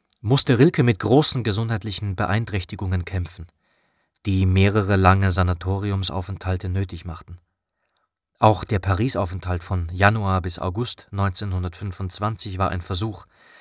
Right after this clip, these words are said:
der Krankheit durch Ortswechsel und Änderung der Lebensumstände zu entkommen. Dennoch entstanden auch in den letzten Jahren zwischen neunzehnhundertdreiundzwanzig und neunzehnhundertsechsundzwanzig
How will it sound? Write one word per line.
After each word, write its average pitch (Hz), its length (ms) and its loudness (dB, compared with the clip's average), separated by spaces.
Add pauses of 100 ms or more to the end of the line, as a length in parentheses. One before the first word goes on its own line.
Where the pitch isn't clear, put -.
(160)
der 90 100 0
Krankheit 104 640 -2
durch 92 160 -4
Ortswechsel 104 720 -2
und 87 300 -8
Änderung 104 420 -2
der 92 120 0
Lebensumstände 95 760 -6
zu - 140 -6
entkommen. 90 440 -6 (960)
Dennoch 113 300 4
entstanden 101 480 0
auch 101 240 -6
in 104 100 -6
den 92 120 2
letzten 98 340 -2
Jahren 85 340 0
zwischen 92 360 -6
neunzehnhundertdreiundzwanzig 92 1400 -4
und 87 180 -10
neunzehnhundertsechsundzwanzig 90 1400 -6